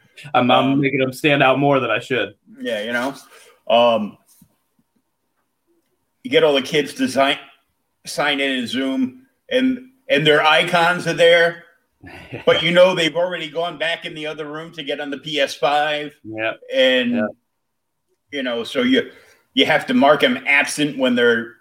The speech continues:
Speaker 2: you know, when they're not answering questions after you've asked them five times in a row.
Speaker 1: Mm, yeah, I'm really lucky. I have a good group of kids and a good group of parents and a good school sys-, a school, uh, that I work for,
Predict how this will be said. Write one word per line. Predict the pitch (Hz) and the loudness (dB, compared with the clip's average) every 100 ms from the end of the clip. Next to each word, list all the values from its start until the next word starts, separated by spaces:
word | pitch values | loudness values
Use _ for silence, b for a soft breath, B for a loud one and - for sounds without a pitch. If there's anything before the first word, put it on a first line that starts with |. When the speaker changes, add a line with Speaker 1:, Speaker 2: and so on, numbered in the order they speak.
| _ _ | _ _
Speaker 2:
you | 131 | -4
know, | 120 110 98 | -2 -2 -6
when | 113 117 | -4 -2
they're | 120 | 0
not | 123 131 - | 0 -2 -2
answering | 123 135 131 139 135 131 120 | -2 -2 -2 0 2 2 2
questions | - 139 - 135 131 | 2 2 2 -2 0
after | 135 127 | 0 0
you've | 120 | -2
asked | 120 139 - | 0 0 -2
them | 135 117 | -4 -2
five | 127 127 120 | 0 0 0
times | 131 131 131 123 | -2 -2 -4 -4
in | 123 | 0
a | |
row. | 127 127 131 95 | 2 4 2 0
Speaker 1:
Mm, | 98 98 - - | -10 -12 -14 -16
yeah, | 98 104 - | -8 -4 2
I'm | 185 | 4
really | 196 175 | 6 6
lucky. | 151 147 135 | 6 4 4
I | |
have | 147 131 | 4 2
a | 123 | 0
good | 135 131 | -2 -2
group | 135 131 127 | 0 -2 -2
of | |
kids | - 135 127 127 | -4 -2 -2 -4
and | 117 | -4
a | |
good | 131 127 | -2 -2
group | 131 127 | -4 -6
of | - | -6
parents | 143 123 123 131 127 | -4 -2 -2 -4 -4
and | |
a | 113 | -6
good | 123 120 | -4 -4
school | - - 139 127 | -4 -2 0 0
sys-, | - 131 123 | -2 -4 -2
a | 120 | -4
school, | - 143 131 123 - | 0 2 4 2 0
uh, | 117 117 | 2 4
that | 117 | 4
I | 113 | 2
work | 113 127 123 | 0 -4 -4
for, | 131 120 120 | -2 0 0